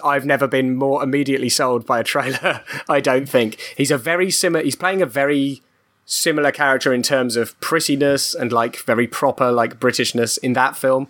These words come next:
It's a, you know, it's a largely very different film, but, uh, yeah, so it's, it's not necessarily hugely connected, but my,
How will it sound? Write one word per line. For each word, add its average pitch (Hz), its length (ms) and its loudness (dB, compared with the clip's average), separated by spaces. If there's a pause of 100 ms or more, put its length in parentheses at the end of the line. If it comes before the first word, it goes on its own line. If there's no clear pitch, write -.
(240)
It's 139 120 -4
a, 139 340 0 (360)
you 175 80 -2
know, 123 180 2
it's 151 160 0
a 156 80 2
largely 147 380 0
very 120 220 0
different 127 300 -4
film, 147 400 -2 (240)
but, 120 300 0
uh, 110 400 2 (640)
yeah, 135 160 2
so 127 160 2
it's, 123 100 0
it's 151 180 0
not 185 120 2
necessarily 160 400 0
hugely 180 500 0
connected, 175 640 -2
but 131 340 0 (440)
my, 143 480 2